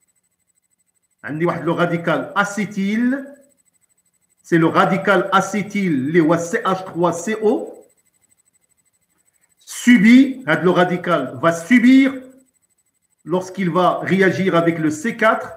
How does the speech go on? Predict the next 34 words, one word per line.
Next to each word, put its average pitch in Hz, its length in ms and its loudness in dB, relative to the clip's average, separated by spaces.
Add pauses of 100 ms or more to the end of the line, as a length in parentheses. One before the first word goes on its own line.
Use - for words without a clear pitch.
(680)
une 196 180 2
série 247 840 4
de 135 140 -2
réactions, 185 840 0 (800)
de 131 220 2
dégradation, 214 1120 0 (960)
il 208 200 -2
va 190 160 2
se - 140 -2
transformer 226 1000 -2 (240)
en 196 240 -2
C 254 480 -4
O 233 200 0
deux. 190 480 0 (260)
Le 147 200 -4
radical 170 520 -2
va 170 100 -2
se 180 100 -10
transformer 175 600 -6
en 175 140 -2
C 208 220 -6
O 180 160 0
deux. 139 340 -6 (560)
Et 143 100 -2
bien 185 200 2
évidemment, 175 460 0
il 170 100 0
va 160 100 0
donner 170 240 0
de 160 120 2
l'eau 185 420 2
par 156 160 -2
la 156 80 -4
suite. - 260 -12